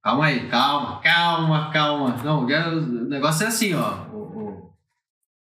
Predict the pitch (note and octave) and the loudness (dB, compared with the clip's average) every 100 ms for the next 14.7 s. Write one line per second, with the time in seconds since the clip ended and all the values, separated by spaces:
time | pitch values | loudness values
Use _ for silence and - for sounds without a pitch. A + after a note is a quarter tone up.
0 | _ D#3+ E3+ F#3+ G3 A3 F#3 D#3+ D3+ - | _ 0 0 -2 -2 -2 -2 -2 0 2
1 | C#3+ B2+ B2 A#2 - - - C#3 C3+ D3+ | 2 2 0 0 -2 -4 -4 -4 -2 -2
2 | D#3 E3 D3+ B2+ A#2 - - - - _ | -2 0 0 0 0 0 -2 -4 -14 _
3 | - A#2+ A#2+ A#2+ B2+ B2+ - B2+ B2 B2 | -4 0 0 0 -2 -2 0 2 2 0
4 | - - _ _ _ _ - - - _ | -8 -16 _ _ _ _ -20 -20 -20 _
5 | _ _ A#2 A#2 A#2 A2+ A2 G#2+ G2+ F#2 | _ _ -2 0 0 -4 -4 -6 -8 -12
6 | F2+ - _ _ _ _ _ _ _ _ | -18 -20 _ _ _ _ _ _ _ _
7 | _ - D3 D3+ D#3 D#3+ D#3 D#3+ D#3+ - | _ -6 0 2 2 0 0 0 0 0
8 | C#3 - A#2 A#2 G#2 G2+ - G#2 G#2 A#2 | 0 0 -4 -6 -6 -8 -14 -12 -8 -6
9 | A2 B2 A#2 A#2+ B2 B2+ C3 C3 C3 C3+ | -4 -4 -2 0 -2 -2 -2 -2 0 0
10 | D#3 D#3 C#3 C#3 A#2+ A2+ A2+ A2 G2+ - | 0 0 -2 -2 -2 -4 -4 -6 -10 -14
11 | E2+ - _ _ _ _ _ - - B2 | -20 -20 _ _ _ _ _ -4 -4 -2
12 | B2 B2 C#3 E3 G3+ - - - B2+ B2+ | 0 0 0 0 -2 -8 -18 -8 -2 0
13 | B2+ D3 E3 E3+ D#3 C#3+ D#3+ D#3 C3 B2+ | 0 0 0 0 -2 -2 0 0 0 0
14 | - - C3 C#3+ - - - | -2 -2 -2 0 0 -2 -8